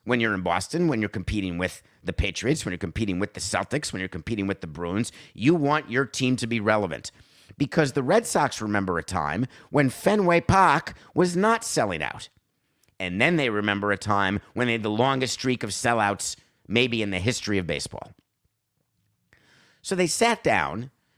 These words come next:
and they said, "We're gonna have to make a change, but let's figure out how we're gonna say it."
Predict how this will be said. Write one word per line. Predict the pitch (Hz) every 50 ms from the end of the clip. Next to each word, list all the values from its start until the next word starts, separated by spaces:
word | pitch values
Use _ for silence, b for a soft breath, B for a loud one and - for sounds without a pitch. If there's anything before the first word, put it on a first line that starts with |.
| _ _ -
and | 135 139
they | 135 135
said, | 131 - - - 151 139 135 135 120 101 - _ _ _ _ _ _
"We're | - 147 165
gonna | 214 196 147
have | 110 113 131 131 127 -
to | -
make | 104 101 104 107 - 101
a |
change, | - - - - 110 98 95 85 76 69 69 71 - - b b b b b b b b
but | 131 120 - -
let's | 127 160 226 240 - - -
figure | - - 180 160 143 143 120 117
out | 113 113 -
how | - - - 120 113 120
we're | 120 120 113
gonna | 98 113 104 87
say | - - - - - 92 73
it." | - - - - - -